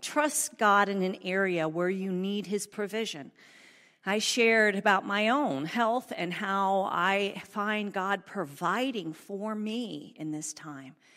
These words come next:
You have something, we all have something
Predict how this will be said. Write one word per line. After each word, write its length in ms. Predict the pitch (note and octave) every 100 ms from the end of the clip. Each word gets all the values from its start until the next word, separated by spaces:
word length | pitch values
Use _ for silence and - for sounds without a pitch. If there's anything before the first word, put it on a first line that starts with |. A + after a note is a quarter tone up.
| _ _ _ _ _ _ -
You 260 | G#3 C#4
have 340 | A#3+ B3 C4 A#3+
something, 480 | B3 B3+ B3 F3+ G3
we 180 | G#3 -
all 380 | E3+ F#3 G#3+ A3
have 240 | F3+ F#3+ D#3
something 540 | - D#3 - -